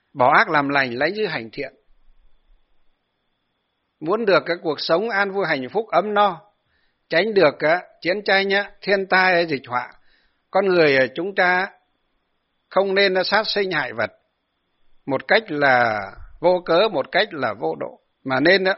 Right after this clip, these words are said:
phóng sinh, à, cứu vật, bố thí cúng dường, phóng sinh tu phúc, làm các, các việc thiện để hồi hướng công đức thì, à, sẽ được, à, quốc thái dân an, sẽ được, à, bình an mạnh khỏe, sẽ được, à, thọ mạng, à, lâu dài, vân vân.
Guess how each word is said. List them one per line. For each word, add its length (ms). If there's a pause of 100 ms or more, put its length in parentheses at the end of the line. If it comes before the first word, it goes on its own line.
(100)
phóng 260
sinh, 300
à, 160
cứu 180
vật, 160 (580)
bố 140
thí 200
cúng 240
dường, 320
phóng 240
sinh 220
tu 180
phúc, 260
làm 300
các, 180
các 140
việc 220
thiện 220 (240)
để 300
hồi 300
hướng 280
công 220
đức 140 (500)
thì, 260
à, 340
sẽ 220
được, 240
à, 240
quốc 220
thái 300
dân 200
an, 240 (880)
sẽ 200
được, 260
à, 220
bình 200
an 280
mạnh 220
khỏe, 240
sẽ 160
được, 220
à, 160
thọ 240
mạng, 300
à, 100
lâu 220
dài, 360 (120)
vân 200
vân. 120